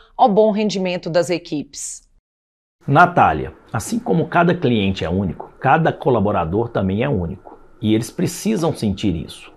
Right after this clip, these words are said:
Speaker 2: ou seja, que são tratados de forma individual.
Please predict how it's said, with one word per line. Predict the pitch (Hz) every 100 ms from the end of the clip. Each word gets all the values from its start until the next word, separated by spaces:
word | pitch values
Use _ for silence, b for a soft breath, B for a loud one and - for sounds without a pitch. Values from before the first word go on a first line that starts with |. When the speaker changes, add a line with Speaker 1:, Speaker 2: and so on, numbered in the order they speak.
| -
Speaker 2:
ou | 113
seja, | - - 90 82 - - b b -
que | 95
são | - 113
tratados | 113 104 - 95 101 113
de |
forma | 131 - 90 92
individual. | 95 104 110 160 165 -